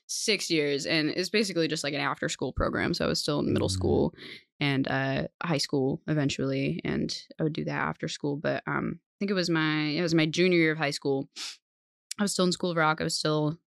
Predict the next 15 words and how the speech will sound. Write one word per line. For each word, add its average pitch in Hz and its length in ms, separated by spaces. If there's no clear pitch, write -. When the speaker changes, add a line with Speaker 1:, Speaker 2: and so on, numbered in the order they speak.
Speaker 1:
going 156 160
to 156 40
school, 147 440
and 151 380
I 151 220
entered 156 360
a 151 60
talent 208 420
search - 360
that 151 100
I 151 60
saw 143 280
on 143 280
Instagram, 151 500
and 147 380